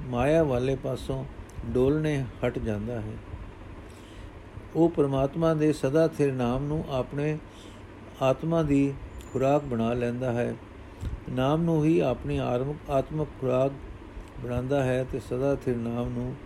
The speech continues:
ਹੀ ਆਪਣਾ ਸਾ-, ਸੱਜਣ, ਆਪਣਾ ਆਸਰਾ ਰ-, ਬਣਾਉਂਦਾ ਹੈ।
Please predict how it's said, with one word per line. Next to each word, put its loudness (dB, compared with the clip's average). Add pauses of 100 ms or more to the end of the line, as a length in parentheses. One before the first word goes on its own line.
(560)
ਹੀ 0
ਆਪਣਾ 0 (140)
ਸਾ-, -2 (140)
ਸੱਜਣ, -4 (680)
ਆਪਣਾ 0 (1400)
ਆਸਰਾ 2
ਰ-, 0
ਬਣਾਉਂਦਾ 0
ਹੈ। -4